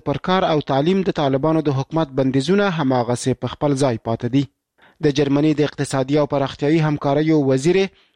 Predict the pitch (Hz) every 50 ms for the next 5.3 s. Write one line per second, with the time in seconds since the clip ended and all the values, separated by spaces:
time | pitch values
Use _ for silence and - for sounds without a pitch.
0 | _ - - 156 147 - - - 165 160 170 170 175 180 175 175 - - 151 -
1 | - - 185 185 180 160 156 175 175 170 156 147 143 170 196 202 202 196 - _
2 | _ - _ _ - - 170 165 202 190 190 202 185 - 190 180 170 160 147 175
3 | 170 - 175 165 156 151 143 139 - - 139 147 180 196 196 185 - 190 190 175
4 | 170 151 - - 190 175 196 175 - - 180 175 175 175 165 160 156 143 131 123
5 | 135 - 185 190 180 196